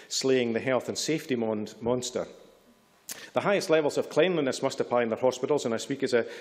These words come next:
proud son of a, a, a hospital cleaner. And it's about, that is about the dignity of patients, that is about their well-being, that is fundamental rights,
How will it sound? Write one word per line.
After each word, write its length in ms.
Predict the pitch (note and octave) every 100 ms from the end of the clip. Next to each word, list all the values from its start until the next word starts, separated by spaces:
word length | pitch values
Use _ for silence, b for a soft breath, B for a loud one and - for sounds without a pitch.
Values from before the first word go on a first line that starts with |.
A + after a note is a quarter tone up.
| B
proud 260 | - C#3+ C3+
son 220 | - C3+
of 100 | A#2
a, 40 | A#2+
a, 640 | A2 A2 A2 A2 A2 A2
a 20 |
hospital 400 | G2+ - - B2+
cleaner. 340 | B2 C#3+ D#3 E3 B B B B - E3+
And 100 | E3
it's 140 | E3
about, 340 | D#3 C#3+ F#2+
that 260 | B2+ F3+ F#3+
is 120 | A3
about 240 | G#3+ G#3+ -
the 40 |
dignity 460 | - D3+ C3 - A#2
of 160 | -
patients, 360 | B2 - G2 -
that 200 | D3+ -
is 140 | G#3
about 200 | G3 F#3+
their 120 | A#2
well-being, 480 | G#2+ A2 G2+ G#2 G#2+
that 240 | B2 C#3 D3+
is 100 | -
fundamental 760 | - E3 F#3 C#3 B2+ B2 A2+
rights, 280 | A2 A2